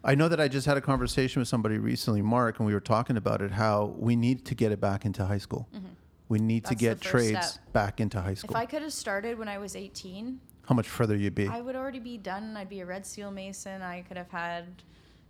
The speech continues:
Speaker 2: years and years and years under my belt. Would have been amazing. And not all the bullshit that I dealt with after high school to now, trying to find myself and figure out who I could be in this world.
Speaker 1: So, I mean, I guess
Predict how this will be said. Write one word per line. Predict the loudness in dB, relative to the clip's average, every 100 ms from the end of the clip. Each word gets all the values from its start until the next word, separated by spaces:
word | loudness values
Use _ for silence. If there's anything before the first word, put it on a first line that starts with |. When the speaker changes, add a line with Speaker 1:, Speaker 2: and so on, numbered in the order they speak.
| -20 -16
Speaker 2:
years | -6 -2 -2 -4
and | -6
years | -6 -10 -10
and | -10
years | -10 -8
under | -10 -10
my | -10
belt. | -8 -6 -8 -12 -20 -20 -20 -20 -20 -20 -16
Would | -14
have | -12
been | -10
amazing. | -8 -8 -10 -4
And | -2 0 -2
not | -2 0
all | -2
the | -4
bullshit | -8 -8 -8 -8 -8
that | -10
I |
dealt | -8 -8 -6
with | -8 -8 -12 -16 -20 -10
after | -2 -2 -2 -4
high | -2 -2 -2
school | -8 -10 -8 -10 -12 -20 -20 -20 -20 -14
to | -10 -8 -8
now, | -6 0 0 0 -2 -6 -8 -14 -20 -20 -20
trying | -6 -2 -2 -6
to | -12
find | -4 -2 -2 -4
myself | -8 -10 -10 -10 -12
and | -18
figure | -12 -10 -8
out | -8 -10 -12
who | -8 -6
I | -6 -8 -12
could | -18 -14
be | -12 -10
in | -10
this | -14 -16
world. | -14 -14 -14 -18 -20 -20 -20 -20 -2
Speaker 1:
So, | 4
I | 6
mean, | 6 4
I |
guess | 4 4 2 -4